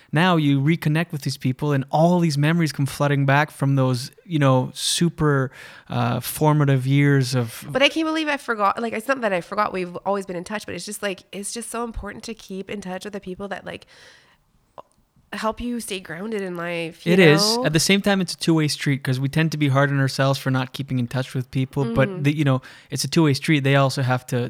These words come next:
Speaker 1: to meet you halfway and, uh, put in,
Speaker 2: And they
Speaker 1: you know
Speaker 2: definitely did this time.
Speaker 1: Uh,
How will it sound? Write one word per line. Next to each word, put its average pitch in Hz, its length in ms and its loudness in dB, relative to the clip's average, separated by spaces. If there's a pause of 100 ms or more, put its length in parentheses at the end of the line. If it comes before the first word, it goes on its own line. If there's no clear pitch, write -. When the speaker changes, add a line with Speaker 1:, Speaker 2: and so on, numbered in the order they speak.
Speaker 1:
to 117 180 -4
meet 131 200 -2
you 131 100 -2
halfway 127 600 0 (460)
and, 127 440 0
uh, 123 140 0 (120)
put 139 180 2
in, 127 340 2 (160)
Speaker 2:
And 214 100 0
they 233 40 2
Speaker 1:
you - 20 2
know - 40 -6
Speaker 2:
definitely 226 260 2
did 196 180 -2
this 170 180 -2
time. 156 480 -2
Speaker 1:
Uh, 143 60 -6